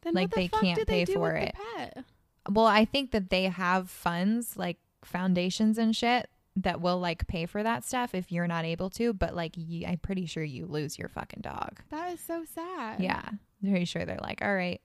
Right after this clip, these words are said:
Speaker 2: you wanna just give your dog to us? <laughs> Okay, bye. We'll take care of it."
Speaker 1: That is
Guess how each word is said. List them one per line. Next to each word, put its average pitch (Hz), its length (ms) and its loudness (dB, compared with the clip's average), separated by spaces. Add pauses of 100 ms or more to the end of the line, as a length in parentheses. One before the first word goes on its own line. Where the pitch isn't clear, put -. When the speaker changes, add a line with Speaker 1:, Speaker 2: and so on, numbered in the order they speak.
(120)
Speaker 2:
you 185 140 -2
wanna 175 200 -4
just 180 220 -10 (180)
give - 180 -10
your - 120 -6
dog 208 260 -4
to 208 100 -8
us? 233 200 -8 (120)
<laughs> - 140 -20
Okay, 214 320 -4 (100)
bye. 240 580 -2 (340)
We'll - 120 0
take - 280 4
care 262 340 6
of 196 80 -2
it." 180 200 2
Speaker 1:
That 277 120 -6
is 311 160 -6